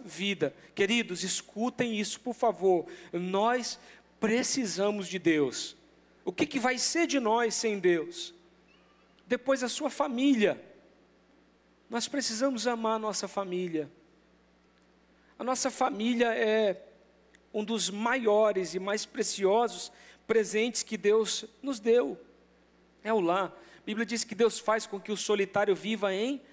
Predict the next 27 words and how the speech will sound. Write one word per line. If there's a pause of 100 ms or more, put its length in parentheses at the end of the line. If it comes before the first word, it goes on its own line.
(220)
família. (320)
Seja
bênção
para
a
sua
família. (540)
Eu
posso
ouvir
um
amém,
querido? (1080)
Seja,
em
nome
de
Jesus, (260)
um
abençoador
do
seu
lar. (340)
Ame
a
sua
esposa,